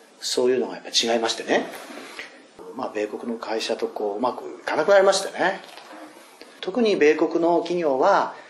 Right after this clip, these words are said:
四半期のね、えー、短期主義ですし、えー、まあ、利益最優先とかね、まあ、株主資本主義ですから、基本的に。まあ、非常に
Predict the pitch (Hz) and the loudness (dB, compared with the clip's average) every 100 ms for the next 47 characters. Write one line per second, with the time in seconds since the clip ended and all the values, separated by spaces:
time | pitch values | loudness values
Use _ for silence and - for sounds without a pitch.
0 | - - - - - - 123 117 - - | -20 -20 -14 -4 -2 0 -2 -4 -10 -10
1 | - - _ - - - - - - - | -12 -14 _ -20 -20 -20 -20 -20 -10 -4
2 | 131 127 - 113 - - 123 107 85 - | -2 -2 -6 -8 -4 0 0 0 -2 0
3 | - - 139 - - - - - - - | 2 6 4 2 -8 -16 -16 -16 -18 -20
4 | - - - - 101 95 - 123 110 110 | -20 -20 -20 -20 -18 -16 -8 -4 -2 2
5 | 131 - - 104 117 117 - 90 - - | 2 2 0 0 2 2 0 -6 -10 -2
6 | 175 160 101 - 139 - 135 165 180 180 | 2 2 0 0 0 2 4 6 6 6
7 | 175 160 160 151 131 - - - - - | 4 6 4 4 2 0 -4 -6 -8 -10
8 | - - - - 120 117 135 165 175 180 | -12 -12 -14 -10 -8 -4 0 2 4 2